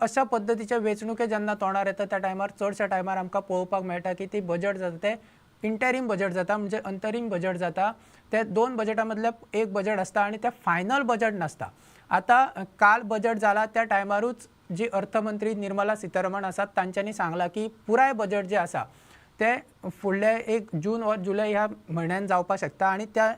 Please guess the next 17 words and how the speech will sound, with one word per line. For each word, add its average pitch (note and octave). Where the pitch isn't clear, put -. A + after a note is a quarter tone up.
तेन्ना G#3+
जातले. G3
पूण A3+
हे F#3+
जे B3+
बजेट G#3
आसा G3
ते A#3
इंटरिम B3+
बजेट F#3
आसा, D#3+
हे G3
फायनल G#3+
बजेट A3
न्ही. C#3
फुडले G#3+
बजेट A3